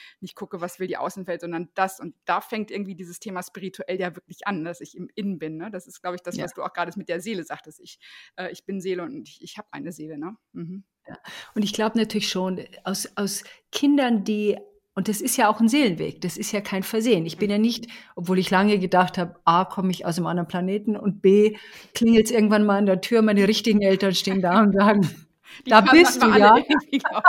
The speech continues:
Speaker 1: ich.
Speaker 2: <laughs> Damit hab ich mich lange beschäftigt, das war eine super Idee, hat leider nicht geklappt. Und bis ich dann verstanden habe, okay, ich auf meinem Seelenweg wollte dahin, um bestimmte Dinge zu erfahren und zu begreifen. Und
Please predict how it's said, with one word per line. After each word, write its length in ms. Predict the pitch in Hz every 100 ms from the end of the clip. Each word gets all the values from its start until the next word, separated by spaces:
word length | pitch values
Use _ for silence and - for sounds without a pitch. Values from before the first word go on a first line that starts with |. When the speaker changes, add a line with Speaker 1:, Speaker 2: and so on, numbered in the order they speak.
| 254
Speaker 1:
ich. 60 | - - - - - - - -
Speaker 2:
<laughs> 240 | - 311
Damit 140 | 254 247
hab 60 |
ich 120 | 247
mich 120 | 240 233
lange 340 | 214 247 240
beschäftigt, 580 | 208 214 220 220 226 220
das 80 | -
war 80 |
eine 260 | 214 208 208
super 300 | 202 233 208
Idee, 360 | 202 220 226 220
hat 180 | 214 208
leider 260 | 196 202
nicht 220 | 190 202
geklappt. 400 | - 202 226 240 202 - 254 - 370 - - 208 - 208
Und 480 | 233 233 - - -
bis 120 | 247
ich 140 | 254 -
dann 200 | 226 214
verstanden 520 | 220 - 214 233 233
habe, 240 | 220 202
okay, 260 | 220 214 214
ich 340 | 190 240 262
auf 80 | 247
meinem 240 | 226 220 208
Seelenweg 640 | 202 208 214 190 170 170
wollte 460 | 180 180 196 208 208
dahin, 500 | 196 196 196 190 175
um 180 | 190 180
bestimmte 520 | 185 - 226 226 208
Dinge 340 | 202 190 185
zu 140 | - 175
erfahren 560 | 175 - 185 190 202
und 180 | 190 185
zu 160 | - 180
begreifen. 720 | 175 175 165 196 202 - - - - _ -
Und 260 | 208 202